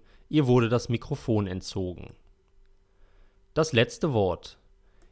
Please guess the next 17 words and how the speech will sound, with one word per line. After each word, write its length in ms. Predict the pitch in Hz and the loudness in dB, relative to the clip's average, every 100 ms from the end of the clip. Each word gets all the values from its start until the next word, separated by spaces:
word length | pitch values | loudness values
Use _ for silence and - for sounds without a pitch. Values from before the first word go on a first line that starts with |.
| - | -4
In 140 | 156 | 2
den 220 | 156 151 147 | 6 6 4
YouTube-Kommentaren 1160 | 156 214 - 120 - 107 104 98 95 107 120 | 2 2 0 -2 -2 -2 -2 2 2 2 0
zum 240 | 117 120 107 | 0 -2 0
Parteitag 580 | 113 - 104 104 110 - | -2 0 -2 0 -2 0
der 120 | 113 | 0
Linken 500 | 127 139 139 131 127 | 0 -2 -2 -4 -6
tropft 460 | - 147 147 - - | -4 -2 -2 -4 -6
die 80 | 151 | -4
Schadenfreude. 1000 | - 95 92 95 - 95 92 92 - - - - _ _ - - - | 0 0 0 -4 -8 -6 -6 -6 -10 -14 -20 -20 _ _ -20 -16 -2
Udo 340 | 165 156 147 | 2 4 4
Fun 300 | - 147 175 | 2 0 -2
Traffic 540 | - 110 98 127 123 117 | -2 -2 0 -2 -4 -2
meint: 480 | 113 131 143 143 - - - | 0 0 -2 -6 -18 -20 -10
„Herrlich. 680 | - 107 92 85 - - - _ _ _ - | 2 4 4 -2 -8 -10 -12 _ _ _ 0
Alte 440 | 143 175 170 151 | 2 2 2 0
S-E-D-Kader, 1080 | 120 - 113 120 131 - 123 123 120 120 | -2 -2 -2 2 0 2 2 4 4 0